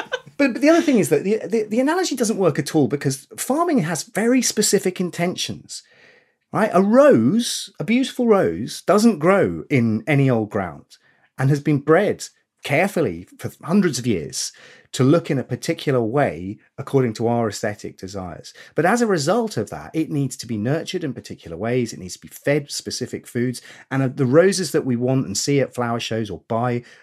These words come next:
in garage forecourts w-, wouldn't grow in any old garden or wouldn't grow in a crack in the pavement in the desert or in Norway or, or, you know, or, or wherever.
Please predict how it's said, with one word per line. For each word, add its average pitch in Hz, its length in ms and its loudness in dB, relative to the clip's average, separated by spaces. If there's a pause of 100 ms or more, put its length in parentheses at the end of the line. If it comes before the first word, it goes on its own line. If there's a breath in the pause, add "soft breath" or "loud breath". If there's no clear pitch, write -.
in 98 420 -10
garage 113 320 0
forecourts - 800 -4 (600 loud breath)
w-, 160 220 -2
wouldn't 208 360 4
grow 78 400 -8
in 131 100 -2
any 104 200 0
old 87 180 -6
garden 82 340 -6
or 123 120 2
wouldn't 175 280 2
grow 85 400 -4
in 123 80 -10
a 95 60 -6
crack - 300 -8
in 98 60 -6
the 92 60 -8
pavement 90 640 -8 (220 soft breath)
in 98 80 -6
the 95 80 -4
desert 90 460 -8
or 90 260 -6
in 90 300 -10 (100)
Norway 87 580 -8
or, 85 300 -6
or, 87 360 -10
you 135 80 -10
know, 87 200 -8
or, 95 240 -8
or 101 180 -6
wherever. 98 500 -4